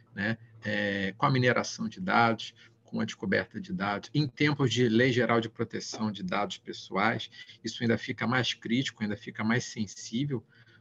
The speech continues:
porque você não pode fazer qualquer coleta, qualquer tratamento, qualquer descarte, né, é, de dados, você tem que justificar com a finalidade, você tem que, né, né, é, justificar com o uso,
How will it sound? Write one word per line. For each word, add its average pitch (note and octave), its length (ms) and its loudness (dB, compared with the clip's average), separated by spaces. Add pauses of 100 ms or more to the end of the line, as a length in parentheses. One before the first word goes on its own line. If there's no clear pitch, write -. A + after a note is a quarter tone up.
porque - 220 -8
você A2+ 220 0
não A#2 100 2
pode A2+ 260 0
fazer A2+ 220 0
qualquer C#3+ 400 2
coleta, A#2+ 500 2
qualquer A#2+ 380 2
tratamento, A#2 800 -4 (460)
qualquer C#3+ 400 8
descarte, B2+ 920 2
né, G#2 220 -4 (420)
é, F#2 440 -4
de - 160 -4
dados, A2 400 2
você A2+ 80 -6
tem A2+ 160 -4
que A2 100 -6
justificar G#2 500 -2
com - 80 -2
a G#2+ 60 2
finalidade, G2+ 800 0
você - 140 -14
tem - 80 -14
que, - 360 -20
né, G#2 240 -2 (420)
né, G2+ 160 -6 (180)
é, G2 160 -4
justificar G2 440 -4
com A2 140 -6
o G#2 180 2
uso, C3 260 0